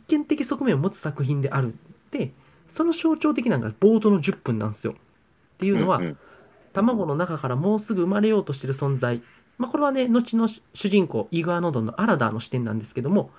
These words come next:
Speaker 1: まあ、それが外の世界になんか生まれようとしてると。
Speaker 2: はい。
Speaker 1: で、こっから冒頭の十分間、この卵を孵化することなく、恐竜の手を次々に渡っていく様子が描かれるんですよ。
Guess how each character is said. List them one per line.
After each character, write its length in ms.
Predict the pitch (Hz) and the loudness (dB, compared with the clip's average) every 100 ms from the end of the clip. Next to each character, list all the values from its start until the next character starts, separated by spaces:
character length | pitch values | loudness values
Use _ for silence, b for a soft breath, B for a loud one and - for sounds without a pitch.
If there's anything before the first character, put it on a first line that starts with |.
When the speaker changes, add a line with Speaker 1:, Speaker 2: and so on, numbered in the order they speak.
| B B | B B
Speaker 1:
ま 120 | 131 | -4
あ、 20 | |
そ 100 | 131 | 2
れ 120 | 131 170 | 4 4
が 100 | 123 | 2
外 400 | - - 175 131 | -8 -2 0 0
の 80 | |
世 160 | 123 147 | -6 -6
界 160 | 120 120 | -6 -8
に 100 | 120 | -6
な 80 | - | -4
ん 20 | |
か 80 | 143 | -2
生 60 | |
ま 100 | 156 | 0
れ 80 | 147 | 2
よ 80 | 131 | 2
う 40 | |
と 80 | 117 | 0
し 100 | - | -6
て 60 | 113 | -6
る 120 | 110 | -6
と。 80 | 107 | -10
Speaker 2:
は 60 | - _ 294 | -16 _ -2
い。 20 | |
Speaker 1:
で、 160 | 294 B B B B - | -2 B B B B -4
こ 160 | 320 330 | -4 -4
っ 120 | - | -4
か 100 | 370 | 0
ら 80 | 349 | 0
冒 300 | 233 294 302 | 0 0 0
頭 140 | 294 | 0
の 100 | 269 | 0
十 120 | 233 | -2
分 300 | 233 - 190 | -4 0 0
間、 240 | 127 113 - | 0 -8 -6
こ 80 | - | -2
の 100 | 311 | -2
卵 320 | - 285 254 | -2 -2 0
を 40 | 131 | -2
孵 100 | - | -2
化 140 | 220 | -4
す 140 | - 143 | -2 -2
る 120 | 131 | 0
こ 100 | 139 | -2
と 100 | 135 | -2
な 100 | 123 | -4
く、 100 | 117 | -4
恐 320 | - 285 302 | -4 0 0
竜 160 | 277 277 | 0 -2
の 100 | 269 | -2
手 120 | 233 | -2
を 80 | 135 | -4
次 280 | - 190 247 | -4 -6 -4
々 160 | 214 160 | -2 -2
に 80 | 131 | -2
渡 200 | 135 139 | -2 -4
っ 60 | |
て 140 | - 151 | -2 -4
い 60 | |
く 80 | 131 | 0
様 180 | 131 147 | 2 2
子 120 | 135 | 0
が 140 | 175 - | -4 -2
描 220 | 147 143 | 2 2
か 140 | 123 131 | 2 0
れ 100 | 127 | 2
る 120 | 120 | 0
ん 60 | 104 | -4
で 80 | |
す 140 | - 127 | -6 -6
よ。 140 | - | -6